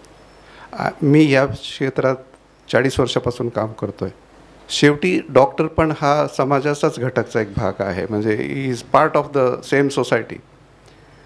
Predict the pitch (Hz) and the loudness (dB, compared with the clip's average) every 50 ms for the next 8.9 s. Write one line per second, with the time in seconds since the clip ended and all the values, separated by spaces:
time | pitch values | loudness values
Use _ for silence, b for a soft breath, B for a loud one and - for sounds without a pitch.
0 | b b b b b b b b - - - - - - - - 220 170 127 139 | b b b b b b b b -20 -20 -20 -20 -20 -20 -20 -18 -14 4 6 8
1 | 165 165 170 165 - - - - _ _ _ _ _ _ _ _ _ _ _ _ | 8 8 6 4 -4 -12 -18 -20 _ _ _ _ _ _ _ _ _ _ _ _
2 | _ - - - - - - - - - - 160 147 156 180 214 196 - - - | _ -20 -20 -20 -20 -20 -20 -18 -14 2 2 2 4 6 4 2 2 0 -6 -14
3 | - 151 143 147 147 143 - - - - - 131 139 135 - - 131 120 - - | -2 2 2 2 2 0 -4 -6 -4 -2 0 0 0 -2 0 0 0 0 2 -2
4 | 120 113 117 - - - 156 151 156 - - 131 131 - - 165 160 170 160 - | -4 -4 -4 -8 -6 -2 -2 -2 0 2 2 0 2 2 -2 -2 -2 -4 -4 -4
5 | 160 - 165 151 135 127 123 123 - - - - - - - - - - - - | -2 2 2 2 2 0 -2 -6 -6 -10 -16 -20 -20 -20 -20 -20 -20 -20 -20 -20
6 | - - - - 131 135 131 123 - - 143 131 131 117 123 - - 127 110 98 | -20 -20 -18 -6 -2 0 0 0 0 0 0 0 2 0 -2 0 2 2 2 2
7 | - - - - - - - - 170 180 190 185 - - 196 185 196 190 196 185 | 0 -6 -12 -20 -20 -20 -8 -4 0 0 0 -2 0 0 2 2 2 0 -2 -2
8 | 190 190 180 - 196 196 190 175 - 180 170 - 180 170 170 - - | -2 -4 0 2 2 2 2 2 0 -2 0 2 0 0 0 -4 -8